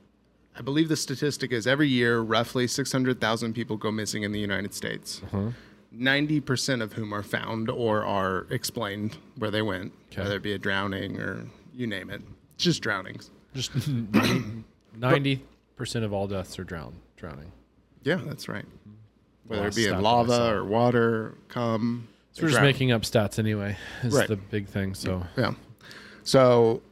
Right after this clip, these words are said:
Speaker 1: that's the, uh, that's the stats on it. But so, like, most of it is, there's a lot of conspiracy associated with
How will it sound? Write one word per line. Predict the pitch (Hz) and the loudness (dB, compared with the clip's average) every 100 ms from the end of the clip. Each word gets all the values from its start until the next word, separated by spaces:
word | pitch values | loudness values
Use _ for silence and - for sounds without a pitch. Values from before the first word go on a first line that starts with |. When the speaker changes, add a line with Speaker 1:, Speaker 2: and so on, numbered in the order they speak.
| - | -2
Speaker 1:
that's | 127 139 - | 2 2 2
the, | - 139 131 120 | 2 4 6 8
uh, | 110 | 6
that's | 110 123 - | 6 2 2
the | |
stats | 123 147 139 131 | 0 4 4 4
on | 101 | 2
it. | 104 | 0
But | 110 | -2
so, | - 123 | 2 4
like, | 113 113 110 - | 6 4 0 -4
most | 127 120 156 190 - | -2 4 6 6 4
of | 123 110 | 2 4
it | 110 | 4
is, | 113 110 110 104 - - - _ _ _ | 6 4 4 0 -4 -4 -8 _ _ _
there's | 143 139 147 160 | -18 -10 2 4
a | 160 | 6
lot | 165 165 | 6 6
of | 156 | 4
conspiracy | - 139 - - 131 127 - 127 | 2 -2 -2 4 6 6 4 4
associated | 117 - 120 110 117 107 101 104 | 4 2 2 2 2 2 2 2
with | 110 101 104 - - | 2 2 0 -4 -16